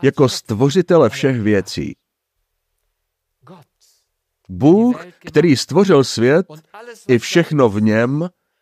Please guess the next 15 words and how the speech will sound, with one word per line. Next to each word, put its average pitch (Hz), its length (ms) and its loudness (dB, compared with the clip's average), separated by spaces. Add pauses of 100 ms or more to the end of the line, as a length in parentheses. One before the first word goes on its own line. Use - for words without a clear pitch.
(160)
je 117 300 -2
pánem 139 720 2 (220)
nebe 98 400 2
i 104 200 -2
země. 85 460 -4 (760)
Nebydlí 185 680 2
v - 60 -8
chrámech 110 800 2 (200)
udělaných 104 600 2
rukama. 90 580 -2 (2000)
Ano, 139 400 0 (280)
on 214 280 4
stvořil 180 680 2
všechny 160 460 0
věci. 117 440 -2